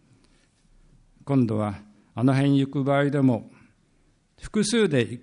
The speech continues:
行く必要がありますね。猛獣のような神。十節。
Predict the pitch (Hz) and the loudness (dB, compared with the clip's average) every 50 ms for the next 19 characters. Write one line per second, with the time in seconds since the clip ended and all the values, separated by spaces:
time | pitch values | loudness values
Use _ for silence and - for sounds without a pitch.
0 | - - 131 127 - 143 127 - - - - 135 127 120 113 113 113 110 - - | -6 -6 -6 -4 -2 -4 -4 -4 -6 -6 -4 -2 -2 -2 -2 -4 -6 -8 -8 -8
1 | 113 117 117 107 107 - - _ _ _ _ _ _ _ _ _ _ _ _ _ | -6 -6 -6 -6 -8 -10 -16 _ _ _ _ _ _ _ _ _ _ _ _ _
2 | _ _ - 113 107 - - - 127 185 190 147 - - - - _ _ _ _ | _ _ -8 -8 -8 -4 -2 2 2 2 2 0 -2 -10 -18 -20 _ _ _ _
3 | _ _ _ _ _ _ _ _ _ _ _ - _ _ _ _ _ _ _ _ | _ _ _ _ _ _ _ _ _ _ _ -20 _ _ _ _ _ _ _ _
4 | _ _ _ _ _ _ _ _ _ _ _ _ _ _ _ _ _ _ _ 80 | _ _ _ _ _ _ _ _ _ _ _ _ _ _ _ _ _ _ _ -6
5 | 80 110 127 143 156 180 190 185 170 170 196 190 180 180 175 175 170 175 170 160 | -2 2 4 6 6 6 6 4 2 0 2 2 4 4 4 4 4 4 4 2
6 | 139 127 131 - - - - - _ - - - 147 - - - - - - _ | 2 0 0 0 -2 -4 -6 -10 _ -12 -4 -2 -2 -2 -2 -4 -10 -20 -20 _
7 | _ _ _ _ _ _ _ _ _ _ _ _ _ _ _ _ _ _ _ _ | _ _ _ _ _ _ _ _ _ _ _ _ _ _ _ _ _ _ _ _
8 | _ _ _ _ _ _ _ - 143 147 143 - - - - - - - | _ _ _ _ _ _ _ -2 -2 -2 -2 -2 -6 -8 -8 -8 -12 -14